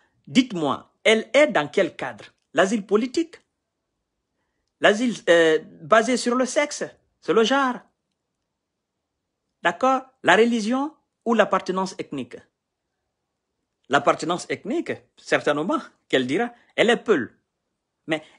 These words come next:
elle est ségrégée, elle est recherchée par qui ? Elle est recherchée par la communauté Peul ?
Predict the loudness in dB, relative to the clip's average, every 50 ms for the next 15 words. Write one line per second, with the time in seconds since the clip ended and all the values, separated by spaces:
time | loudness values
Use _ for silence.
0 | _ 2 2 2 2 0 -4 -2 0 0 0 0 0 0 0 0 0 0 2 2
1 | 2 2 4 4 2 2 0 0 0 0 -2 0 -2 -4 -2 -4 -4 -6 -6 -8
2 | -12 -12 -12 -12 -16 _ _ _ _ _ _ _ _ _ _ _ _ _ _ _
3 | _ _ _ _ _ _ _ _ _ _ _ _ _ _ _ _ _ _ _ -2
4 | 2 4 4 4 4 4 2 0 0 -2 -2 0 0 0 0 0 -2 -4 -4 -6
5 | -4 -4 -4 -6 -4 -4 -6 -4 -6 -6